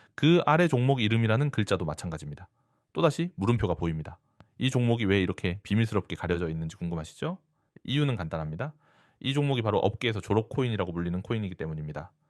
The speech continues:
졸업 코인이라는 말은 한 번만 제대로 타도 그 뒤로는 다른 종목을 쫓아다닐 필요가 없을 정도로 수익이 나온다는 뜻입니다. 저는 이 종목을 단순히 추천하는 게 아닙니다.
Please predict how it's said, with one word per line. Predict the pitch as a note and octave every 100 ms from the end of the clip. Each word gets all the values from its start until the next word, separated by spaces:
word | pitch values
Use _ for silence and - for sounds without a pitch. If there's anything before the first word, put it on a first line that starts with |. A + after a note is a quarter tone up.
| _ _ -
졸업 | G#2 A#2
코인이라는 | - A2+ F#2 E2+ E2
말은 | D2+ F2 B2+ - _ _
한 | - C#3
번만 | A#2 F2+ G#2+ D3 -
제대로 | - F2 F2
타도 | - C3+ A2+ D3+ _ _ _ _
그 | B2
뒤로는 | A2+ G2 G#2+ E3
다른 | - - G#2+ A#2
종목을 | G#2 G2 F#2+
쫓아다닐 | C3 - A2+ G2
필요가 | F#2 G#2+ F#2+
없을 | D#2+ - G#2+
정도로 | F2+ F#2+ D3 -
수익이 | - A2 F2+
나온다는 | D#2+ E2 A#2
뜻입니다. | B2 F2 D2+ D#2+ D#2 _ _ _ _
저는 | - B2+ C#3+
이 | C#3
종목을 | D3 C#3+ B2+
단순히 | G#2+ F#2+ A2+
추천하는 | A2 - C3 G#2+ G2
게 | F#2
아닙니다. | E2+ A#2 F#2+ D#2+